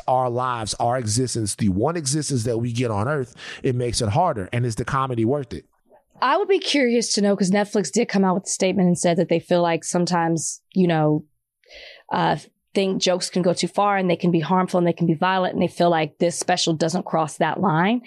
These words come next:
Speaker 1: Mm-hmm.
Speaker 2: I would be curious to know, and maybe they should have put it, this in their statement if they did do it, is if they, they consulted with people of the community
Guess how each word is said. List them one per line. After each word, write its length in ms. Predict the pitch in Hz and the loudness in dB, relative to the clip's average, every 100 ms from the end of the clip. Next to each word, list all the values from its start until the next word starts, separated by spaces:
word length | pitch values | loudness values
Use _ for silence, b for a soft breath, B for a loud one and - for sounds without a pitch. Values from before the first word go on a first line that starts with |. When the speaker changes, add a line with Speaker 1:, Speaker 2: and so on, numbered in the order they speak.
| B | B
Speaker 1:
Mm-hmm. 320 | 113 123 165 - | 4 4 2 0
Speaker 2:
I 180 | 233 285 | -2 0
would 120 | 403 330 | 0 0
be 120 | 330 | 0
curious 480 | - 294 247 214 - | 0 2 2 0 0
to 80 | |
know, 160 | 196 180 | 2 4
and 80 | 185 | 4
maybe 160 | 208 | 2
they 120 | 196 175 | 2 0
should 220 | - 349 | 0 0
have 100 | - | 0
put 120 | 208 | -2
it, 80 | 180 | 0
this 160 | 175 196 | 0 0
in 120 | 170 | 2
their 100 | 170 | 2
statement 360 | - 175 214 170 | 2 0 2 2
if 100 | - | 2
they 140 | 170 | 0
did 200 | 233 285 | 2 0
do 180 | 185 170 | 2 4
it, 120 | 165 - | 2 2
is 160 | 190 | 0
if 220 | 202 190 - | 2 0 -2
they, 160 | 226 180 | -2 0
they 220 | 185 233 | 0 -2
consulted 960 | - 214 185 - 220 262 - 170 147 - b b _ b b | -2 -2 0 0 0 0 0 0 0 -4 b b _ b b
with 240 | 180 226 - | 0 0 0
people 380 | - 247 202 202 | -4 0 2 2
of 100 | 180 | 2
the 80 | 196 | 0
community 640 | - 190 202 190 170 156 | 2 2 2 2 2 0